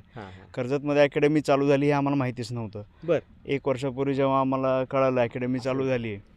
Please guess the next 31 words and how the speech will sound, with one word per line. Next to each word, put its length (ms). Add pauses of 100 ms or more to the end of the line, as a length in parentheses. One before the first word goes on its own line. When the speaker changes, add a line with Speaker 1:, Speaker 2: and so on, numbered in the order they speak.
(100)
Speaker 1:
हं. 40 (460)
Speaker 2:
तेव्हा 180
आम्ही 420
थोडं 240 (140)
शॉक 280
झालो 240
की 260
Speaker 1:
हां. 80
Speaker 2:
कर्जतमध्ये 520
सुद्धा 200
अकॅडमी 600
चालू 260
होऊ 100
शकते. 380 (120)
Speaker 1:
बरं. 140 (680)
Speaker 2:
आणि 260
नंतर 260
मग 120
आम्ही 240
यांची 240
ॲडमिशन 380
इथे 180
घेतल्यानंतर, 920
अ, 420 (460)
स-, 500
ह्यांची 240
प्रॅक्टिस 340
वगैरे 200
इथे 140
चालू 260
झाली. 200